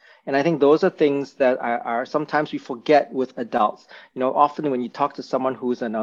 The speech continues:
older adult, when you talk to them about a flu vaccine, for example, you know, a lot of them aren't as worried about morbidity as they are, uh, sorry, mortality, as they are about morbidity, right? A lot of the folks,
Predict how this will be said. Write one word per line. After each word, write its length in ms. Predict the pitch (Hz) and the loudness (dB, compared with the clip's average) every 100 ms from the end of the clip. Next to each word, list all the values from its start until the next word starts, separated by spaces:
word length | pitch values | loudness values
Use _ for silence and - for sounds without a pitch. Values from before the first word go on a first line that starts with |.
| - | -4
older 340 | 127 143 147 120 | 2 2 4 2
adult, 300 | 113 113 - | 4 0 0
when 100 | 123 | -10
you 60 | |
talk 200 | - 117 | -12 -16
to 80 | _ | _
them 120 | 120 113 | -4 -2
about 120 | 107 | -4
a 40 | |
flu 260 | - 139 165 | -4 -2 0
vaccine, 440 | 113 - - 107 | 0 -2 -10 -12
for 120 | 101 | -8
example, 520 | 98 98 95 - 107 - - - _ | -8 -6 -8 -6 -8 -8 -18 -20 _
you 80 | 151 | 2
know, 80 | 147 | 4
a 80 | 143 | 4
lot 220 | 151 269 | 6 4
of 100 | 285 | 4
them 200 | 165 156 | 0 -2
aren't 220 | 139 185 - | -4 -4 -4
as 140 | - | -6
worried 240 | 135 170 | -2 0
about 260 | 135 123 - | 0 -2 -4
morbidity 840 | 110 - - 113 160 185 269 294 - | -12 -14 -4 -2 0 0 0 0 -2
as 160 | 135 | -2
they 180 | 151 147 | 0 0
are, 340 | 131 151 185 - | 2 2 0 -4
uh, 40 | |
sorry, 200 | 143 143 | 0 0
mortality, 640 | 120 123 - 123 165 208 277 _ _ _ | 2 -6 -4 -2 0 0 -6 _ _ _
as 140 | 151 151 | 0 2
they 140 | 160 | 2
are 200 | 151 175 | 4 2
about 200 | 151 151 | 2 -2
morbidity, 500 | 131 120 165 139 110 | -4 -4 -2 -2 -2
right? 200 | 113 135 | -2 0
A 60 | 135 | 0
lot 240 | 139 185 | 2 0
of 100 | 226 | 0
the 100 | 185 | -4
folks, 360 | - 156 151 | -6 -6 -6